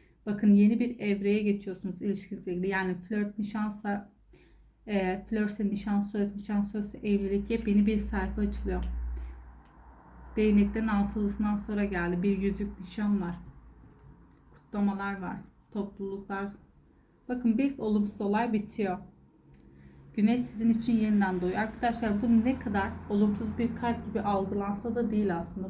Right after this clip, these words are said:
Bu, bu kartın aslında amacı şudur. Yani sizi üzen, sizi yıpratan bir olay sonunda bitiyor. İyi ya da kötü bitecek. Ve sonradan anlayacaksınız ki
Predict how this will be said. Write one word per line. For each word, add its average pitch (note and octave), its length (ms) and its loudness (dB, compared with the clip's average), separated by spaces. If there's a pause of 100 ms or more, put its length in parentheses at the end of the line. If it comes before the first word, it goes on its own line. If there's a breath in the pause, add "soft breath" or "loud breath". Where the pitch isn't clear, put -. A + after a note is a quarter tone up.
(100)
Bu, B3 260 2 (360 loud breath)
bu D4 100 -4
kartın A3 380 0
aslında B3 280 -2
amacı A3+ 420 4
şudur. F#3+ 340 -4 (420 loud breath)
Yani A3 300 0 (360 loud breath)
sizi A3+ 340 -6
üzen, G#3 460 2 (260)
sizi - 280 -6
yıpratan G#3 840 0
bir B3+ 80 0
olay F#3+ 280 -2
sonunda G#3+ 560 2
bitiyor. G3+ 360 0
İyi B3+ 220 6
ya G3+ 100 4
da B3 160 0
kötü G3+ 320 -8
bitecek. A3 480 -8 (420 soft breath)
Ve C4+ 100 -2
sonradan A3 500 -2
anlayacaksınız A3+ 920 2
ki - 140 -8